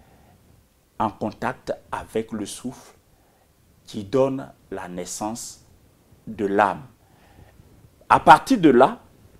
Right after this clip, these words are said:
nous sommes préparés, nous sommes équipés pour comprendre la nature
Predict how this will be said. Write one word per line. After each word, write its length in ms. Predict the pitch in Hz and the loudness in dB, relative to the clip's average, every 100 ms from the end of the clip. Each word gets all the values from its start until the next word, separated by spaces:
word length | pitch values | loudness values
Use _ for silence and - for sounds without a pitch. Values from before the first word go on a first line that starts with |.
| _ _ _ _ _ _ _ | _ _ _ _ _ _ _
nous 180 | 127 139 | -6 -4
sommes 640 | - - 190 196 190 160 - _ _ _ _ _ _ _ | -4 0 0 -2 -8 -12 -18 _ _ _ _ _ _ _
préparés, 640 | - 139 - 120 110 143 - _ _ _ _ - - _ _ _ _ | -6 -6 -4 -6 -4 -8 -14 _ _ _ _ -20 -20 _ _ _ _
nous 160 | 123 127 | -8 -8
sommes 460 | 127 160 165 175 - _ | -4 -2 -2 -4 -12 _
équipés 680 | 127 - - - - 135 131 _ _ _ _ | -10 -10 -14 -14 -10 -10 -10 _ _ _ _
pour 260 | 117 - _ | -10 -10 _
comprendre 720 | 131 117 - 165 156 107 - _ _ _ _ _ _ _ _ - | -8 -8 -10 -12 -10 -14 -18 _ _ _ _ _ _ _ _ -20
la 140 | 101 | -16
nature 840 | 101 110 110 101 - - - 104 | -14 -12 -12 -12 -16 -20 -16 -16